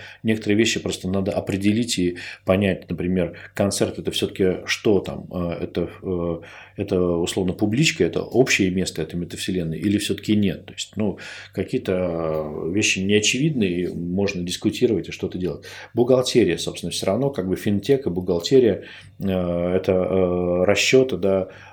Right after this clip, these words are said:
расчеты вознаграждения, расчеты за покупки, расчеты роялти. Э, и как бы, собственно, вот это большой, э, сейчас такой, м, хайп насчет криптовалют. И, м, опасное дело, как бы,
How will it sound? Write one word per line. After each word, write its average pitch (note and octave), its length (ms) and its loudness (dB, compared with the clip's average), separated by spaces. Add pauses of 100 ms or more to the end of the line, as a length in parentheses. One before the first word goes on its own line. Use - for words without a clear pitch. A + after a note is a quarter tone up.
(100)
расчеты F#2+ 400 2
вознаграждения, F#2+ 840 2
расчеты F2+ 420 0
за F#2 120 -4
покупки, G2+ 500 -2
расчеты F#2 440 0
роялти. G#2 500 4 (540)
Э, F#2 400 0
и D3+ 180 4
как F#2+ 220 -2
бы, F2 80 -4
собственно, G2 320 -2
вот F#2+ 140 0
это F#2+ 160 0
большой, G2 1000 2 (420)
э, E2+ 540 -4
сейчас - 320 -2
такой, E2+ 480 0
м, D#2 600 -6
хайп A#2+ 320 0
насчет F2+ 260 -4
криптовалют. G2 760 2
И, F#2 260 2 (460)
м, F#2+ 360 -4 (140)
опасное B2 460 4
дело, E2+ 320 4
как D#2+ 180 -2
бы, D#2+ 260 -2